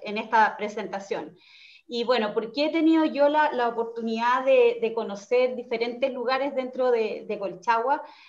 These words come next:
Eh, efectivamente, he tenido la, la, la fortuna de trabajar en, en el Valle, actualmente, eh, con Viña Estampa, que es una empresa familiar con la que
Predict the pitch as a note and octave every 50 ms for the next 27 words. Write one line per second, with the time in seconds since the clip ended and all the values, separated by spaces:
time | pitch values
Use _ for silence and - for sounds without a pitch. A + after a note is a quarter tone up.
0 | - _ _ - - A3 A3 G#3+ G#3+ G#3+ G#3+ - A3 A3+ A3+ B3 A#3+ B3 C4 C4+
1 | C4+ C4+ C#4+ C#4 - - D#4+ D#4+ D#4+ D4+ - - B3 B3 B3+ A#3+ C4 C#4 C#4 C#4
2 | C4 B3 A#3 A3 - A3 G#3 G3 F#3 F3+ F3+ - G#3 G#3+ G#3+ A3+ A3 - B3+ B3+
3 | C4 C4+ C4+ C4 B3+ A#3 G#3+ G#3+ G#3+ G#3+ - C4 B3+ C4 B3+ B3+ B3+ B3 A#3+ A#3+
4 | A#3 A3+ A3+ A3 G#3+ G3+ - - G#3 G#3 G3+ G3+ G3 F#3 F#3 A#3 A#3 A#3 B3+ C4
5 | D4 D#4+ D#4+ D#4+ - - A3 A3 - B3 A#3+ A#3+ B3 B3+ B3+ A#3+ B3 - D4+ D4
6 | D4+ D4+ D4 C#4+ - - - A3+ A3 G#3+ G#3 G#3 G#3 G3+ G3+ - A3 G#3+ G3 A3
7 | G#3 A3+ A3+ A3+ - - C4 C4+ C#4 C4+ - - D4+ - - A#3+ A#3+ A#3 A#3+ A#3
8 | A3 A3 - A#3+ A#3 A#3+ - A#3+ - - A3+ G#3+ G3+ G#3+ B3 C4 C4+ C4 - -
9 | A#3 A3 G3 F#3+ F#3+ F#3 F#3+ G3 G3+ G3